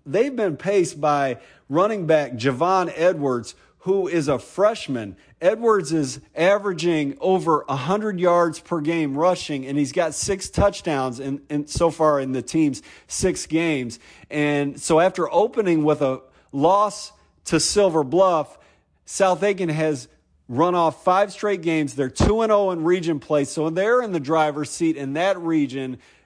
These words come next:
to, um, to, to, to win the region. Now, they play,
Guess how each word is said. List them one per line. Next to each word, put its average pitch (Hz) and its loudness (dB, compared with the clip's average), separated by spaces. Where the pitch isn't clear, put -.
to, 156 -2
um, 135 -2
to, - -6
to, 131 -10
to - -6
win 156 -2
the 143 -6
region. 147 -2
Now, 139 0
they 170 2
play, 143 0